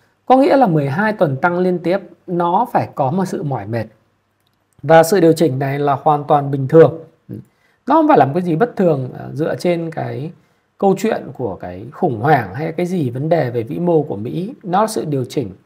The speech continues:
mà tiếng Anh nó gọi là quá, các cái quá trình pullback, kéo giật lại. Và như tôi cũng chia sẻ các bạn, năm hai nghìn không trăm hai mươi tư đó là một cái năm rất là tốt của thị trường chứng khoán Mỹ.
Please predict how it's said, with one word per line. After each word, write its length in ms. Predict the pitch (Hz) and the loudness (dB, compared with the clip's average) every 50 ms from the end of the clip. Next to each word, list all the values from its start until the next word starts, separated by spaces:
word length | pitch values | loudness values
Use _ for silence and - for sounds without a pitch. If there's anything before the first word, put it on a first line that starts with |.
| _ _ _ _ _ _ _ _ _ _ | _ _ _ _ _ _ _ _ _ _
mà 200 | 160 143 139 135 | -6 -6 -4 -4
tiếng 120 | 143 143 | -4 -2
Anh 240 | 165 180 180 175 170 | 0 0 0 0 0
nó 100 | 180 180 | -4 -6
gọi 140 | 165 - - | -4 -4 -4
là 120 | 139 127 | -4 -6
quá, 220 | 113 - - 165 - - _ _ _ _ _ | -6 -4 -4 -4 -4 -6 _ _ _ _ _
các 140 | - 214 214 | -4 -4 -2
cái 100 | 214 208 - | -4 -10 -2
quá 160 | - 143 147 156 | 0 0 0 0
trình 280 | - 170 143 127 120 110 - | -2 -6 -6 -6 -6 -8 -6
pullback, 540 | - - 190 180 185 214 208 214 - _ _ _ _ _ _ _ _ | -2 -2 0 2 2 0 0 -2 -10 _ _ _ _ _ _ _ _
kéo 140 | - 127 165 | -2 -2 -2
giật 260 | 156 160 170 165 - | 0 -2 -8 -6 -6
lại. 160 | 139 131 - - _ _ _ _ _ _ _ _ _ _ _ _ _ | -8 -8 -8 -10 _ _ _ _ _ _ _ _ _ _ _ _ _
Và 80 | - 165 | 0 2
như 180 | 165 196 220 226 | 4 4 4 6
tôi 160 | 220 220 214 | 6 4 4
cũng 100 | - 208 | 2 0
chia 100 | - 214 | -2 -2
sẻ 220 | 214 - - - - | 0 0 -2 0 -2
các 60 | - | -2
bạn, 240 | 180 190 180 - - | -2 -2 -2 -2 -6
năm 220 | - 170 185 180 175 | -4 -4 -4 -4 -4
hai 140 | 190 185 180 | -4 -4 -4
nghìn 140 | 160 139 | -4 -4
không 120 | 127 151 156 | -6 -6 -6
trăm 140 | - 175 170 | -4 -4 -4
hai 100 | 175 165 | -4 -4
mươi 80 | 165 - | -4 -2
tư 240 | 180 170 170 165 | -2 0 0 -2
đó 180 | 160 151 147 156 | 0 0 0 2
là 160 | 175 185 170 | 2 0 -2
một 100 | 135 123 - | -4 -4 -6
cái 80 | 156 151 | -4 -4
năm 280 | 165 170 160 160 156 156 - _ _ _ _ | -2 -2 -4 -4 -8 -10 -14 _ _ _ _
rất 360 | 147 143 143 165 233 247 240 | -10 -8 0 0 0 0 0
là 80 | - - | -6 -6
tốt 340 | - - 208 240 302 - - | -2 2 4 4 4 2 -2
của 80 | - 135 | -10 -10
thị 120 | - 131 123 | -8 -8 -10
trường 120 | 117 110 | -10 -10
chứng 120 | 117 117 | -10 -12
khoán 240 | 110 - 135 139 151 | -10 -8 -6 -4 -4
Mỹ. 260 | 160 185 180 202 247 | -4 -2 -4 -6 -8